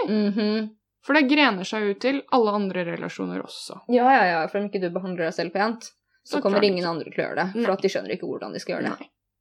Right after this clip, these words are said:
Speaker 2: Nei. Nei, ikke i det hele tatt. Du snakket jo så bra om det her,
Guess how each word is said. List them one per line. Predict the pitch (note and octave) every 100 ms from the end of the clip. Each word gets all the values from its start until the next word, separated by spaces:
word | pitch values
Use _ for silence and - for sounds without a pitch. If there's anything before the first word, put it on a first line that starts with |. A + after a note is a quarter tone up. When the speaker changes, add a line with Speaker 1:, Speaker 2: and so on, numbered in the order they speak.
| _
Speaker 2:
Nei. | A3+ D#4+
Nei, | B4+ - _ _ _ _ _
ikke | C4 C4+
i |
det | C4+
hele | A#3+ G3+
tatt. | G#3+ A3+ -
Du | A3
snakket | B3+ C4+ B3+ A3+
jo | G#3+
så | A3 G#3
bra | G#3+ G3+
om | G3+
det | G3+ G3
her, | G3 F#3